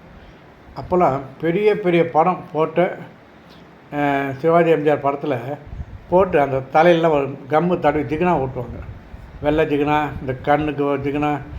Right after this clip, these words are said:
சாமி படம்லாம் வரும். சிவன் படம், பார்வதி, சிவாஜி, I mean சிவாஜி அந்த படம், பிள்ளையார், அ, முருகர், அம்மன்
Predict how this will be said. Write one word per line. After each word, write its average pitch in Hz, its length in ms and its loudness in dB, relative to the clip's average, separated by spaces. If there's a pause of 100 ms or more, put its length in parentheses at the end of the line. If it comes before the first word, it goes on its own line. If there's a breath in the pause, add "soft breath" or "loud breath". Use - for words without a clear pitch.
(220 loud breath)
சாமி 160 340 2
படம்லாம் 135 460 -2
வரும். 143 180 -4 (220)
சிவன் 147 340 -2
படம், 139 340 0 (360)
பார்வதி, 139 520 0
சிவாஜி, 147 440 -2 (460 loud breath)
I 135 80 -6
mean 143 160 -2
சிவாஜி 143 280 -2
அந்த 127 140 -4
படம், 123 280 -14 (680 loud breath)
பிள்ளையார், 147 460 2
அ, 139 500 -12
முருகர், 147 600 -2
அம்மன் 147 400 -4